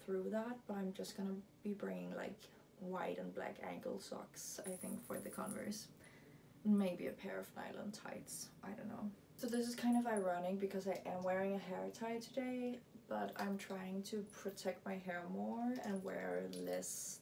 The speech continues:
damaging hairstyles. And I love wearing space buns, and because of that, I've bought these small clips, a pair in brown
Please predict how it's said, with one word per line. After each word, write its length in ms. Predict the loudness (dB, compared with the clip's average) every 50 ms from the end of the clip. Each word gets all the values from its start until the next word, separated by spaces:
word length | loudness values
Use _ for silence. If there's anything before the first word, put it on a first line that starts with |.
| -4
damaging 580 | -2 -2 0 0 0 -2 -2 -2 -2 -2 -2 -4 -4 -4
hairstyles. 720 | -4 -4 -4 -6 -6 -6 -4 -2 0 0 0 -2 -4 -4 -10 -12 -18 -18 -18 -16 -18 -18 -14 -4 0
And 160 | 0 2 4
I 60 | 4
love 280 | 4 4 2 2 0 0
wearing 300 | 0 0 2 2 2 0
space 480 | 0 -2 -4 -2 -2 -2 -2 -4 -6
buns, 560 | -8 -6 -4 0 2 2 2 0 -2 -4 -8 -10 -8 -2
and 160 | 2 2 2 2
because 420 | 0 -2 -2 -2 -2 -2 0 0
of 140 | -2 -2 0
that, 320 | -2 0 0 0 -2 -2 -2 -2
I've 200 | -2 -2 -2 -2 0
bought 320 | 2 2 2 2 -2 -4
these 200 | -2 -2 -2 -2
small 400 | -4 -4 -2 0 0 0 0 -2 -6 -6 -2
clips, 460 | 2 2 2 2 0 -2 -8 -8 -10 -14 -18 -18 -18 -18 -18 -14 -14 -14 -14 -8 -8
a 40 | -8
pair 520 | -8 -4 -2 0 2 2 4 2 2 0 2
in 140 | 2 2 2
brown 560 | 4 2 2 2 2 2 2 4 4 2 0